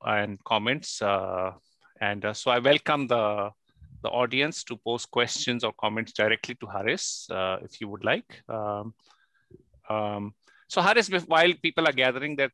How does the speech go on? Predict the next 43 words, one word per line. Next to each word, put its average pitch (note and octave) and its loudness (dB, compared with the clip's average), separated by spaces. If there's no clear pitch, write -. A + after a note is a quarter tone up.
thoughts, F#3 -2
I D3 4
wanted D3 -4
to - -6
ask B2 2
you, F3 -4
how D#3 2
do G#3 -6
you G3 -2
think D#3 -6
of D3 0
your A#2+ 0
own G2 -4
verse? - -12
I G2 -4
mean, F#2+ -8
it's - -6
very C#3+ 0
hard C#3+ 2
to D3 -4
speak - -4
about B2 2
yourself, C3 0
I A#2 -2
understand, B2+ -2
but C#3+ -2
how C#3+ 2
would D#3 -8
you D#3+ -6
situate D3+ 0
your B2+ 4
own, B2 -2
uh, G#2 2
position F3+ 4
as C#3+ 6
an, C3+ 4
uh, B2+ 2
as C#3+ 4
a C3+ 2
poet A#2 -4
in A#2+ -4
this, - -4
uh, G#2+ 2